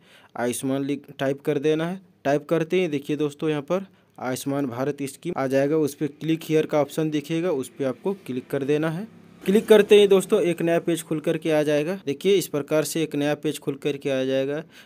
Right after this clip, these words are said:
यदि आप न्यू सीएससी वैली हैं, पहली बार लॉगिन कर रहे हैं, तो दोस्तों, आपको यस और नो का ऑप्शन आएगा,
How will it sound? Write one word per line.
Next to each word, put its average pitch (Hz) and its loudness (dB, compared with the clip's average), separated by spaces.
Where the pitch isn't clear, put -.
यदि 160 4
आप 202 6
न्यू 190 2
सीएससी 180 0
वैली 175 2
हैं, 196 -2
पहली 160 2
बार 165 2
लॉगिन 151 0
कर 160 -2
रहे 160 -2
हैं, 170 0
तो 147 -4
दोस्तों, 160 0
आपको 165 0
यस 156 0
और 156 0
नो 151 0
का 156 0
ऑप्शन 160 -2
आएगा, 165 -2